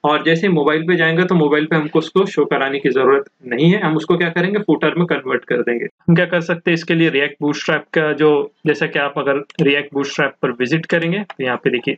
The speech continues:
React Bootstrap, तो यहाँ पे रेडीमेड हमको code मिल जाता है navigation के लिए। तो get start पर click करें और यहाँ पे आप simply क्या करें, nav और यहाँ पे navbar, जैसे ही navbar आप search करेंगे तो देखिए आपको कुछ इस तरीके से यहाँ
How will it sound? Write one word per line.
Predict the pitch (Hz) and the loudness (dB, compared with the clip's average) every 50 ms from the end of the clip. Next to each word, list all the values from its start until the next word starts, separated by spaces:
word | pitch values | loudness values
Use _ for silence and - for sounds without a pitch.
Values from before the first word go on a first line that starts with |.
| - | -6
React | 139 127 123 123 127 - _ _ _ - | -4 -2 -2 -2 -4 -4 _ _ _ -6
Bootstrap, | 123 120 - - - - - 165 165 190 196 196 - _ _ _ _ _ _ _ _ _ _ _ _ _ _ _ _ - | -6 -6 -6 -10 -14 -6 -4 -2 -2 -2 -2 -6 -8 _ _ _ _ _ _ _ _ _ _ _ _ _ _ _ _ -4
तो | 175 | -2
यहाँ | 180 185 170 | -2 -2 -2
पे | 202 208 202 202 202 - _ - 175 | -2 0 0 0 -2 -6 _ -2 0
रेडीमेड | 160 156 151 180 185 190 190 175 | 0 2 2 0 -2 -2 -2 0
हमको | 180 175 175 170 190 - | 0 0 2 2 0 0
code | - - 156 156 151 - - | 2 2 2 2 0 -2 -2
मिल | 143 135 139 143 | 0 0 0 2
जाता | 139 151 147 147 - 170 | 2 0 0 0 -2 -2
है | 156 165 160 | -2 -2 -4
navigation | 139 127 120 123 139 135 139 139 135 - 165 151 | -4 -4 -2 -2 -2 0 0 -2 0 -2 -2 -2
के | 156 - 156 | 0 0 0
लिए। | 156 170 196 | 0 0 -2
तो | 185 - - 139 131 127 123 - _ _ _ - | -2 -2 0 0 2 0 0 -4 _ _ _ -4
get | 151 131 135 - | -4 -4 -4 -6
start | - - - 135 123 120 - _ | -8 -4 -2 -2 -2 -2 -4 _
पर | 127 123 117 _ | -6 -6 -6 _
click | - 156 165 170 165 - | -2 0 0 0 0 0
करें | 185 175 180 185 190 185 _ _ _ _ _ - | 0 0 0 -2 -6 -10 _ _ _ _ _ -2
और | 180 180 | 0 2
यहाँ | 185 180 | 2 0
पे | 180 180 196 | 0 0 0
आप | 190 185 190 | -2 -2 -2
simply | - - 185 175 175 185 180 | -2 0 0 0 0 0 0
क्या | 185 180 170 | 0 0 0
करें, | 170 180 185 190 | -2 -2 -2 -2
nav | 180 151 135 127 127 127 143 156 - _ | -2 -2 -2 0 0 0 0 0 -4 _
और | - 127 123 | -4 -2 -2
यहाँ | 123 120 - - | -2 -2 -2 -2
पे | 127 117 - _ _ _ _ _ _ | -2 -2 -4 _ _ _ _ _ _
navbar, | - 185 147 127 123 120 123 120 - - - _ _ _ - 139 160 185 196 202 202 196 - _ _ _ - | 0 0 0 2 2 0 0 -2 -4 -10 -16 _ _ _ 0 2 2 2 0 -4 -6 -6 -10 _ _ _ 0
जैसे | 139 143 143 180 175 | 0 0 2 2 0
ही | 165 | 0
navbar | 160 156 156 151 160 165 160 | 0 0 0 0 0 0 0
आप | 160 156 160 | 0 -4 -4
search | - - 156 147 147 - | -2 -2 -2 -2 -2 -4
करेंगे | - 165 151 156 160 175 | -4 -4 -2 -2 -2 -2
तो | 170 208 202 | 0 0 0
देखिए | 175 - - 160 139 | 0 0 0 0 0
आपको | 123 - - - 160 | 0 -2 -2 -4 -2
कुछ | 160 - 175 165 | 0 0 0 0
इस | - - - | -2 -2 -2
तरीके | - 135 127 127 123 - 135 | 0 0 0 0 0 -2 -2
से | 139 175 160 | 0 -2 -2
यहाँ | 135 127 117 | -2 -2 -4